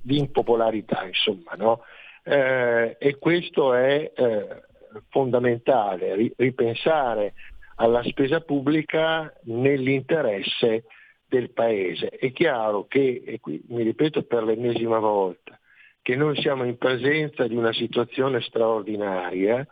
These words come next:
che è stata generata dalla decisione dell'Europa e degli Stati Uniti di porre delle sanzioni alla Russia, all'Iran e altri paesi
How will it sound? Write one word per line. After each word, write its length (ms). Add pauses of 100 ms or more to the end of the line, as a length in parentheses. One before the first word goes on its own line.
(500)
che 400
è 200
stata 400
generata 1040
dalla 320
decisione 1040 (300)
dell'Europa 840
e 120
degli 260
Stati 300
Uniti 680 (280)
di 120
porre 720
delle 300
sanzioni 880
alla 300
Russia, 600
all'Iran 760
e 140
altri 400
paesi 500